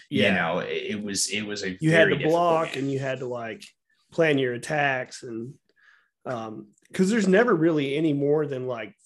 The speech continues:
Speaker 1: four enemies on the screen at once.
Speaker 2: Right, and if you don't block, you, you will die. And if you don't know the combos and use the combos, you will die. Like, you, you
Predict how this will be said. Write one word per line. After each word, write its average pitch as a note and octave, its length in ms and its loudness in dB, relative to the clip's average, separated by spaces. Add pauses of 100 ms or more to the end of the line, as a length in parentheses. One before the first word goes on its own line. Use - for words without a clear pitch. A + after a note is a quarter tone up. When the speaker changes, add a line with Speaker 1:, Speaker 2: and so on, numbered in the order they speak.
(120)
Speaker 1:
four D3+ 260 2
enemies C3+ 340 -4
on A#2+ 160 -4
the A#2 60 -8
screen B2+ 260 -8
at G2+ 80 -6
once. G2 460 -10 (880)
Speaker 2:
Right, A2 280 6
and A2 80 2
if A2+ 100 0
you A2 80 2
don't A2+ 240 4
block, F#2+ 420 -2
you, G2+ 260 -8 (100)
you G2+ 180 -4
will F#2 280 -2
die. F2+ 300 -2
And G#2 120 -2
if G2 100 -4
you G#2 60 0
don't F#2+ 180 0
know F#2+ 160 0
the F2 100 -6
combos F2+ 540 -4
and F2 80 -12
use G2 260 -2
the F#2+ 100 -4
combos, E2 600 -6 (320)
you F#2 400 -4
will F#2 240 -2
die. C2+ 400 -4
Like, G2+ 240 -4
you, A2 120 -4
you G#2+ 320 -6